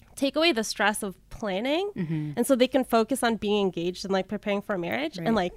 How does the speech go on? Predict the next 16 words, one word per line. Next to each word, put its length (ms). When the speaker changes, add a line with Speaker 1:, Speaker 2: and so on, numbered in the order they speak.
Speaker 1:
give 160
me 240
the 100
stress. 420
I 200
thrive 440
on 200
it. 180
So 100
let 180
me 120
just 240
do 180
this, 300
and, 100
like, 320